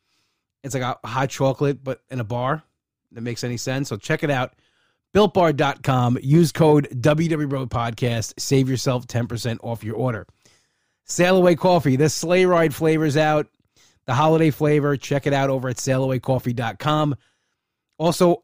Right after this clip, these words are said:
any other flavor there is awesome as well. I love the, the plain, uh, just regular nitro brew. Also, the salt and caramel. Check it out, sail away coffee dot com. Use code W W bro ten.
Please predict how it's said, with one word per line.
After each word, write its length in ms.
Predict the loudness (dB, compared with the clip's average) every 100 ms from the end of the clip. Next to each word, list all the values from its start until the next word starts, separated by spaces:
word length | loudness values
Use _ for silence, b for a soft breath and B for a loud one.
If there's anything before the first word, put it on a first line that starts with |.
| _
any 160 | 0 4
other 160 | 4 2
flavor 340 | 2 2 2
there 280 | 2 2 2
is 240 | 0 -2
awesome 400 | 0 -2 0 0
as 100 | 0
well. 320 | 2 2 2
I 160 | 0 -2
love 320 | 0 -2 -2
the, 200 | -2 -2 -4 -4
the 140 | -2 0
plain, 560 | 2 4 6 4 2 -4 _ _ _ _ _ _ _ -4
uh, 360 | 0 2 2 -2
just 300 | -2 -2 0
regular 340 | 2 2 2
nitro 380 | 4 2 2 2
brew. 220 | 2 0
Also, 380 | 0 0 0 0
the 100 | 0
salt 300 | 0 -2 -4
and 80 | -2
caramel. 520 | 0 2 2 2 -2 _ _ _ _ _ _ _ -18 -4
Check 140 | 0
it 80 | 2
out, 120 | 2
sail 180 | 2 2
away 120 | 2
coffee 300 | 0 0 0
dot 220 | -2 -2
com. 300 | 0 0 2
Use 220 | 0 0
code 380 | -2 -2 -2 -4 -12 _ _ _ _
W 300 | -2 2 2
W 260 | 2 0 -2
bro 180 | -2 -4
ten. 460 | 0 2 2 0